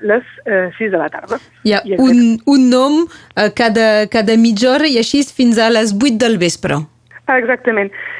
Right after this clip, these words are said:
Speaker 1: Llavors, hi ha alguns potser que se n'afegiran, però això serà ja passat a les vuit. Aquesta és, diguem, la, la programació oficial preparada, eh, des de fa, eh, tres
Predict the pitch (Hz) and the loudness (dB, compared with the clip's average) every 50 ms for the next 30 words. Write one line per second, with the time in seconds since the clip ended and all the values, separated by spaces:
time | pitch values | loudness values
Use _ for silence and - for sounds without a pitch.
0 | - - 240 233 233 233 226 254 247 262 254 262 240 277 320 311 - - - 269 | -6 -4 -2 -2 -2 -2 -2 -2 0 0 0 0 0 0 -2 -2 -4 -6 -10 -10
1 | - - 285 277 - 277 254 240 233 226 - 240 233 233 226 220 214 208 208 202 | -6 -6 -6 -4 0 2 2 2 2 0 0 -4 -2 0 0 0 0 0 0 0
2 | - 240 226 214 214 208 226 233 262 254 254 233 226 196 - - 196 - 214 196 | 0 -2 -2 -2 0 0 0 0 0 -4 -4 -4 -4 -4 -6 -8 -8 -4 0 0
3 | 190 190 190 185 185 180 175 175 175 185 202 196 196 - - 196 - 202 185 202 | 0 2 0 0 0 0 0 0 0 0 0 -2 -2 -2 -6 -6 -4 -4 -4 -4
4 | 196 196 196 190 190 196 226 214 - - 220 - 226 202 - 240 202 185 202 202 | -4 -6 -6 -6 -6 -8 -8 -8 -6 -6 -4 -4 -4 -4 -4 -10 -8 -6 -2 -2
5 | 208 214 214 202 196 - - - - - - - 240 226 233 233 220 220 214 208 | -2 -2 -2 -6 -6 -8 -12 -20 -18 -16 -10 -6 -6 -6 -4 -2 0 0 0 0
6 | 208 202 - - - 208 214 214 214 208 214 208 202 208 233 247 196 - - 208 | -2 -4 -8 -10 -12 -6 -2 0 2 2 2 0 0 -2 -4 -6 -10 -10 -12 -14
7 | - - - 220 214 214 220 226 220 220 214 202 - 196 196 202 202 202 208 214 | -12 -4 -2 0 2 2 2 0 0 -2 -2 0 0 0 0 0 0 -2 -2 -6
8 | - - - - - - - - 196 185 180 208 202 185 180 180 - - 196 202 | -8 -12 -20 -20 -20 -12 -4 -2 -2 -2 0 -2 -4 -4 -4 -8 -4 -2 0 0
9 | 202 196 185 170 185 185 - 208 | 2 2 2 2 2 0 0 -2